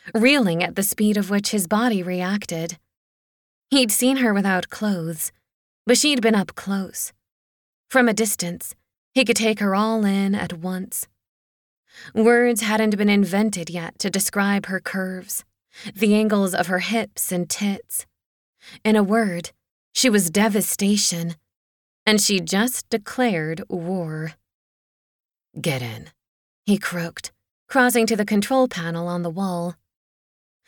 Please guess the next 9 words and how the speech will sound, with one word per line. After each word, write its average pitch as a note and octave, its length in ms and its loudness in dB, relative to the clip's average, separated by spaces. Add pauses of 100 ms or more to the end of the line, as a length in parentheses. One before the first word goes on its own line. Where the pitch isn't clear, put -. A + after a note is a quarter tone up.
(200)
Watching G#3+ 380 4
him G3+ 160 4
curiously, F#3+ 880 -2 (240)
she - 180 2
stepped B3+ 400 2
into A3 180 0
the G3+ 100 0
warm G#3 360 0
tub F#3+ 380 -6